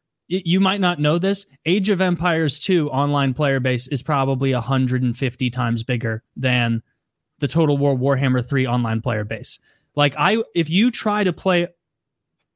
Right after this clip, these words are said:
here's my, my umbrage with it is there is no way to effectively practice quickly and get better in Total War Warhammer three, because if you go on the ranked matchmaking ladder,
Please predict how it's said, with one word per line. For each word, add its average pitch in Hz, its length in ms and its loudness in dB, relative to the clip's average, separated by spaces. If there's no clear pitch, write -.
here's 214 300 2
my, 196 220 4
my 165 160 2
umbrage 185 400 2
with 185 100 2
it 190 160 -2
is 143 240 0
there 156 240 4
is 139 240 2
no 165 280 4
way 180 340 2
to 156 300 0
effectively 147 840 -2
practice 165 480 -2
quickly 160 480 -2
and 131 160 2
get 139 240 -4
better 135 420 0
in 151 220 2
Total 165 340 2
War 156 240 2
Warhammer 139 520 0
three, 143 400 -2
because 143 580 0
if 156 140 -2
you 160 120 2
go 170 200 2
on 170 200 2
the 151 120 2
ranked 143 560 -2
matchmaking 190 720 0
ladder, 208 440 -2